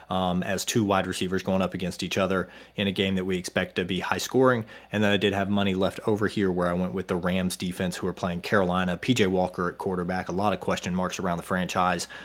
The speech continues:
interim head coach coming in. So, um, just a look at things you can do. Um, I also have a sample lineup with Patrick Mahomes stacked with Travis Kelce. I'm able to fit in Stefon Diggs playing Eno Benjamin, Rondale Moore, George Pickens,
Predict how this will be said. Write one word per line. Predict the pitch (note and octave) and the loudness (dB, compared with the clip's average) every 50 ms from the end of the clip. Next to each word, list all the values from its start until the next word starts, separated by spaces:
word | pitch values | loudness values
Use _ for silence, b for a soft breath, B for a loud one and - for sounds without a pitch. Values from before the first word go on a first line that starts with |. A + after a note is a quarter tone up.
| B B B B F#2 - - _ _ - | B B B B -14 -14 -14 _ _ 4
interim | E3 B2+ A#2+ G#2+ G2+ F#2+ | 4 6 6 6 4 2
head | F2+ E2+ F#2 F2+ - | 2 -2 -4 -6 -6
coach | - - G2+ F#2 F2+ F2+ - | -4 -2 -2 -2 -2 -4 -6
coming | - - G2+ F#2 F2+ F2+ | -4 -2 0 0 2 0
in. | F2+ F2+ F2 F2 F2+ | 0 0 0 0 0
So, | - - F#2+ E2+ E2 - B B B B B B B B | 0 0 -2 -2 -2 -4 B B B B B B B B
um, | - G2+ F#2+ F#2 F2+ - - | 4 4 4 4 -2 -4 -4
just | - - A3 - | 2 2 4 4
a | - | 4
look | G2+ F#2+ G2 G2+ G2 - - | 2 4 4 2 2 0 -2
at | D#3 A#2+ G2+ F2+ - - - _ - | 0 0 0 0 0 -4 -16 _ -18
things | - - - - B2 A#2+ A#2 G#2 | -14 -8 2 4 4 4 6 4
you | G#2+ G2+ F#2 | 2 0 2
can | - G2 F#2 | 2 0 0
do. | F2 - F#2 F2+ F#2 F#2 F2+ E2+ - B B B B B | 0 0 0 2 2 2 0 -2 -4 B B B B B
Um, | G2+ F#2 F#2 F#2+ F#2 | 2 4 4 4 6
I | F#2 F#2+ | 4 4
also | G2 - G#2 | 4 4 4
have | F#2+ F#2+ | 4 4
a | F#2+ | 2
sample | - - G#2+ G2 - G#2 F#2 | 0 0 0 0 0 -2 0
lineup | F2+ F#2 F#2+ F#2 F2+ - | 0 0 0 0 0 0
with | A2+ F2+ - - _ | -2 -2 -2 -4 _
Patrick | - - A2 - G#2+ F2+ | 2 2 2 2 0 -2
Mahomes | G2+ G2 E2+ - A2+ A2+ A2+ A2 G#2+ G2+ F#2 - - - - | -2 -2 0 2 2 4 4 4 4 2 2 0 -4 -6 -8
stacked | - - A2 F#2+ F2+ - | -2 0 0 0 0 0
with | G2 F2+ - | -4 -6 -2
Travis | - - F#2+ F#2+ G2 - | -2 0 0 0 0 -4
Kelce. | - - A2 G#2 G2 - - G2+ G2 F#2+ - | -2 -2 -2 -2 -2 -2 -2 -2 -2 0 0
I'm | - F2+ F#2 | -2 -2 -2
able | F#2 G2+ G2+ G#2 | -2 0 0 0
to | G2 F#2+ | 0 0
fit | - - A3 G3+ - | 0 0 0 2 2
in | - - - - B B B B B | 2 0 0 -2 B B B B B
Stefon | - - - G2+ - - G#2 G2+ G#2 G2 | -10 -4 -4 -4 0 2 2 2 2 0
Diggs | F2+ G2 G2 G2+ G2 F#2+ F#2+ - | 0 0 -2 0 -2 -2 -4 -6
playing | - - - F#2+ F#2+ F2+ F2+ - | -6 -4 -2 0 0 0 -2 -4
Eno | - C3 B2+ B2 A2 G2+ | -2 0 2 4 4 4
Benjamin, | F#2 F2+ G#2+ A2 G#2 - G2+ G2+ G2 F#2+ F2+ E2+ - | 4 4 2 2 2 2 0 2 2 0 0 -2 2
Rondale | - G#2 G#2+ A2 G2+ G2+ G2 F#2 | 4 4 4 6 4 4 2 2
Moore, | F#2 G2 G2+ G2+ G2+ G2 F#2 | 2 2 4 4 4 4 2
George | F2 - - G#2 G2+ G2+ F#2+ - - | 0 0 0 2 2 0 0 -2 -4
Pickens, | - A2+ G#2 - - G#2+ G#2 G2+ G2 - - | -4 -4 -2 0 0 2 2 2 0 -2 -4